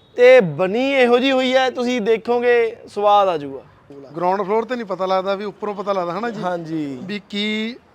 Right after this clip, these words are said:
Speaker 2: ਇਹਦੀ ਲੁੱਕ ਆ ਰਹੀ ਹੈ ਤੇ ਕਿੰਨਾ ਸੋਹਣਾ ਇਹ ਡਿਜ਼ਾਈਨ ਲੱਗ ਰਿਹਾ ਹੈਗਾ।
Speaker 1: ਆਹ ਦੇਖੋ, ਪਹਿਲਾਂ ਫਲੋਰਿੰਗ ਟਾਈਲ ਦੇਖੋ।
Speaker 2: ਠੀਕ ਹੈ ਬਾਈ ਜੀ।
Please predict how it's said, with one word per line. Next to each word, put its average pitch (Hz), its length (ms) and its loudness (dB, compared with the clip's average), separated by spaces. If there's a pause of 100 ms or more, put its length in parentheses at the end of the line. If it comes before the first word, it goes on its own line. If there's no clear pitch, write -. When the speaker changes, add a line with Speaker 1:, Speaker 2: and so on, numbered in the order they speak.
Speaker 2:
ਇਹਦੀ 214 180 -6
ਲੁੱਕ 202 300 -6
ਆ 180 80 2
ਰਹੀ 208 160 -2
ਹੈ 214 60 0
ਤੇ 202 80 -8
ਕਿੰਨਾ 190 280 -8
ਸੋਹਣਾ 208 320 -4
ਇਹ 202 100 -2
ਡਿਜ਼ਾਈਨ 170 300 -6
ਲੱਗ 165 180 -8
ਰਿਹਾ 190 100 -6
ਹੈਗਾ। 196 120 -2
Speaker 1:
ਆਹ 240 140 4
ਦੇਖੋ, 220 220 -2
ਪਹਿਲਾਂ 233 200 0
ਫਲੋਰਿੰਗ 262 460 0
ਟਾਈਲ 220 240 2
ਦੇਖੋ। 156 320 -8 (260)
Speaker 2:
ਠੀਕ 202 240 -4
ਹੈ 180 60 0
ਬਾਈ 170 120 -2
ਜੀ। 139 160 -10